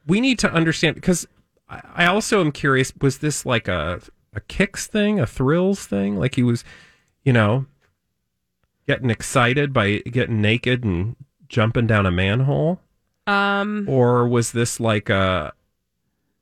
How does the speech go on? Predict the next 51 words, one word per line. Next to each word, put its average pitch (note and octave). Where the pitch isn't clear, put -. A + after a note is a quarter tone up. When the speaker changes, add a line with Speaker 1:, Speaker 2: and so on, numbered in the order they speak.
Speaker 1:
exploratory E3
thing? F3+
Like B2
he A2+
just A2
always A2+
wondered G#2
what G#2
happens G#2+
Speaker 2:
in F#3+
the F#3
manhole? G3+
Speaker 1:
in A2+
a G#2
sewer, B2+
Speaker 2:
So -
he A3+
Speaker 1:
sewer E3
Speaker 2:
just -
took G3+
Speaker 1:
system? G3+
Speaker 2:
his, F3+
took F#3+
his F3+
clothes F#3
off. A3
He's G3
like, F3
"I've F#3
always C4
wanted A#3+
to G3
get G#3
into G#3+
Speaker 1:
Well, D#3
I E3+
Speaker 2:
a -
Speaker 1:
wanna G#3
go, F#3+
Speaker 2:
manhole. F3+
Speaker 1:
I D3+
wanna F#3+
go F#3
into E3+
the C#3
Speaker 2:
I'm C3
Speaker 1:
sewer, F#3
Speaker 2:
just C3+
gonna C3+
Speaker 1:
but B2+
I B2+